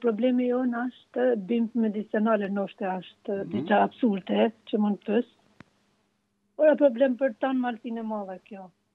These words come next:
Speaker 1: Se kena, i kena tana mren, nuk i merr kurkush.
Speaker 2: S'ka treg.
Speaker 1: U-, na,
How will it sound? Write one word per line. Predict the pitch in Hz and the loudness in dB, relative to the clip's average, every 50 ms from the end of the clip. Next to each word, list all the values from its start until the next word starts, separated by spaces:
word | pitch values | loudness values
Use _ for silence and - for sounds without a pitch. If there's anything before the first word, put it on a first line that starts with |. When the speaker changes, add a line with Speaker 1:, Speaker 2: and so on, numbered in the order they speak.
| _ _ _ _ - | _ _ _ _ -2
Speaker 1:
Se | 240 240 - - - 311 - - | -2 -2 -2 -2 -8 -16 -6 -4
kena, | 262 226 233 233 233 226 220 220 - _ _ - - _ _ _ _ _ _ _ _ _ _ _ - | -2 0 2 2 2 0 0 -4 -8 _ _ -20 -20 _ _ _ _ _ _ _ _ _ _ _ -12
i | 226 | -4
kena | 277 262 254 254 247 | -2 -2 0 0 -2
tana | 233 - 269 262 262 254 254 254 - 247 - | -2 -2 -2 -2 0 -2 -2 -4 -6 -8 -8
mren, | 240 254 262 262 240 220 220 | -6 -6 -4 -4 -6 -6 -8
nuk | 220 214 247 | -10 -10 -10
i | 226 | -8
merr | 226 233 220 214 | -8 -8 -8 -10
kurkush. | - 233 214 208 - 220 185 175 - - - - _ _ _ _ _ _ _ _ _ _ _ _ _ _ _ _ _ _ _ _ _ _ _ _ _ _ _ _ _ _ _ _ _ _ _ _ _ _ _ _ _ _ _ | -10 -14 -16 -14 -14 -14 -14 -14 -16 -18 -20 -20 _ _ _ _ _ _ _ _ _ _ _ _ _ _ _ _ _ _ _ _ _ _ _ _ _ _ _ _ _ _ _ _ _ _ _ _ _ _ _ _ _ _ _
Speaker 2:
S'ka | - - - 127 - | -12 0 0 2 4
treg. | 143 131 117 92 82 - - _ - - - - - - - _ - _ _ - _ _ _ _ _ _ _ _ _ _ _ _ _ _ 240 | 4 4 4 2 0 -6 -14 _ -20 -20 -20 -20 -20 -20 -20 _ -20 _ _ -20 _ _ _ _ _ _ _ _ _ _ _ _ _ _ -8
Speaker 1:
U-, | 226 226 - - - - - | -6 -6 -6 -6 -12 -14 -8
na, | 233 233 247 247 | -4 -4 -2 -2